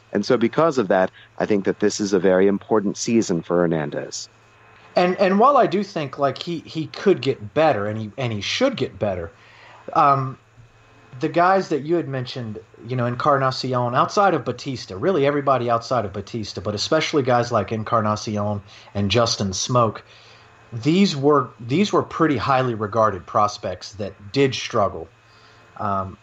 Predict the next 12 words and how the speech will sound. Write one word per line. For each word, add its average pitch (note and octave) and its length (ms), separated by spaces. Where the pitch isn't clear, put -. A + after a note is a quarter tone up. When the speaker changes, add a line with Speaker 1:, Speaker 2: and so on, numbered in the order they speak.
Speaker 2:
I E3 100
don't G#3+ 140
think G3 200
Hernandez C#3+ 640
was A#2+ 180
ever C3+ 260
really A#2+ 300
that G#2 180
highly A#2 340
regarded. A2 560
I G#2 80
think A#2+ 400